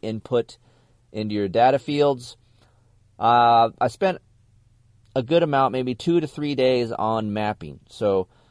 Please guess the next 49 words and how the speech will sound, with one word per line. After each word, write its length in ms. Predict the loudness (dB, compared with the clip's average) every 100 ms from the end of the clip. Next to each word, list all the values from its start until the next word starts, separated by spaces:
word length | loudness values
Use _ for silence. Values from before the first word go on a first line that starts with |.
| _ _
I 120 | -2
would 180 | 0 0
want 320 | 2 4 4
a 60 | 2
little 240 | 2 2
bit 180 | 2 2
more 220 | 2 0
bottom 400 | 4 6 6 6
end. 240 | 0 -4 -6
For, 180 | -12 -12
for 100 | -2
those 200 | 2 4
of 40 | 4
you 60 |
guys 240 | 4 4 4
looking 240 | -2 -4
for 120 | -6
more 300 | -2 0 0
bottom 420 | 2 4 4 2 -2
end 200 | -4 -4
and 240 | -6 -6
just 320 | -4 -6 -6
trying 360 | -8 -4 -4 -6
to 120 | -10
keep 380 | -8 -8 -8 0
that 240 | 2 4
mid-range 720 | 0 -6 -6 -4 -6 -6 -6
but 160 | -4 -4
actually 480 | -4 -6 -4 -6 -6
getting 340 | -4 -4 -4
more 200 | -4 -4
top 340 | -4 -2 -2 -2
end, 180 | -6 -8 _ _
I 120 | 0
have 140 | 0 0
a 60 |
pretty 260 | -4 -6 -4
good 140 | -4
map 280 | -2 -4 -2
that 100 | -2
I 120 | -2
feel 380 | -2 -4 -4 -2
works 320 | -4 -6 -8
well. 320 | -4 -4 -4 _ _ _ _
So, 340 | -2 0 0 -4 _ -10
again, 380 | -6 -4 -2 2
that'll 260 | 2 2
be 180 | 0 0
up 160 | 0